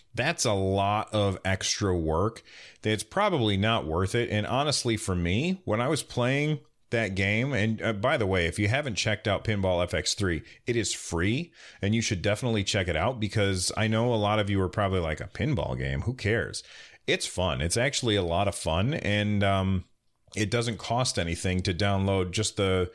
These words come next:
just the vanilla pack, or I, I forget what the table is that you get for free, but it doesn't cost anything, so definitely check it out. But when I was playing it, I never n-,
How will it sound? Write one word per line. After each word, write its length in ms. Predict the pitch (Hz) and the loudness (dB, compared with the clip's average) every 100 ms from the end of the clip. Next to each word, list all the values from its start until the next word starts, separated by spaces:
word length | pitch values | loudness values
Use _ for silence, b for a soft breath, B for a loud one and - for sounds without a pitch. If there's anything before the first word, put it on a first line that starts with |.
| B B B B | B B B B
just 220 | 131 - | -4 0
the 160 | 120 101 | 0 0
vanilla 420 | 90 92 98 85 | 0 0 0 0
pack, 400 | - 62 - - | -2 -4 -4 -2
or 300 | 76 73 76 | -2 -2 0
I, 280 | 101 85 113 | 0 2 -2
I 40 | |
forget 360 | - 117 110 98 | -2 -2 -2 -2
what 200 | 98 - | -2 0
the 180 | 90 82 | 0 0
table 380 | - 104 90 | 0 0 2
is 140 | 90 82 | 0 0
that 80 | 85 | -2
you 100 | 80 | -2
get 200 | 87 - | -2 -4
for 120 | 82 | -6
free, 360 | - 120 107 | -2 0 2
but 220 | 92 98 95 | 2 0 0
it 120 | 110 | 0
doesn't 240 | 196 254 | -2 0
cost 280 | 226 262 - | 0 0 -2
anything, 400 | 92 76 - 67 | -4 -4 -4 -2
so 140 | - | 0
definitely 380 | 110 180 - 143 | 0 -2 0 -2
check 260 | 101 110 90 | 0 -2 0
it 80 | 82 | 0
out. 300 | 87 71 - B B B | 0 -2 -6 B B B
But 140 | 135 | 0
when 140 | 135 123 | 0 0
I 200 | 143 240 | 0 0
was 180 | 214 - | 0 -2
playing 420 | - 101 87 82 | -2 0 2 0
it, 140 | 85 - | -2 0
I 140 | 139 | 0
never 320 | 240 277 269 | 2 0 2
n-, 300 | 123 85 80 | 0 -2 -6